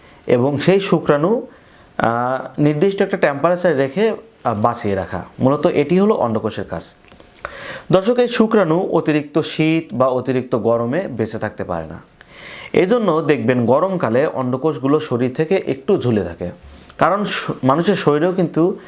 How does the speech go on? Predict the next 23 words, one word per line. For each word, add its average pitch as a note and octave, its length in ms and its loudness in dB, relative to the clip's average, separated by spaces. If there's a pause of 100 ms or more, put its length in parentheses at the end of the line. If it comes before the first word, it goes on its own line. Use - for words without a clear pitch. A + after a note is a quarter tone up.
(260)
একটা E3 180 0
তাপমাত্রা G#2+ 560 0
আছে। F2 260 -8 (480)
এমনিতে F#3+ 380 2
গরম, D3 480 0 (480)
এরপরে F3+ 440 2
আবার B2 320 0
শরীরের B2 400 0
গরমের A#2 380 -2
কারণে B2+ 420 -2 (400)
অন্ডকোষে C#3+ 600 2
থাকা D#3 440 0
স্পার্মগুলো D#3 680 0 (400)
মারা C3 300 0
যায়। F2 200 -6 (680)
এজন্য G#3+ 380 4
অন্ডকোষগুলো F3 480 2
করে C3 260 0
কি, F3 220 0
স্পার্মগুলোকে C#3 640 0
টিকিয়ে A#2+ 320 -2
রাখার C3 260 -2
জন্য D#3+ 400 -2